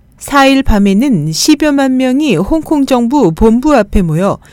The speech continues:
친중파의 폭력 행위를 비난했습니다. 량 장관은 사일 오후 시위대에 대해 육 일 아침까지 정부청사 앞에서 철수하도록 요구하고 강제 해산도 시사했습니다.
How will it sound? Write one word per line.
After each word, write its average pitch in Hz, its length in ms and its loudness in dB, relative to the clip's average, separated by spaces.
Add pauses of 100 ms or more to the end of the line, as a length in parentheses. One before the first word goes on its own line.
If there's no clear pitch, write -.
(120)
친중파의 185 760 0
폭력 285 520 -2
행위를 202 320 -2
비난했습니다. 185 1120 -4 (800)
량 233 240 2
장관은 233 640 0
사일 285 400 -2
오후 160 380 -2 (160)
시위대에 294 600 0
대해 143 480 -6 (500)
육 233 180 0
일 277 160 0
아침까지 190 840 -2
정부청사 262 680 -2
앞에서 240 300 -2
철수하도록 277 840 -2
요구하고 196 720 -2 (260)
강제 180 460 0
해산도 156 500 -4
시사했습니다. 170 1120 -4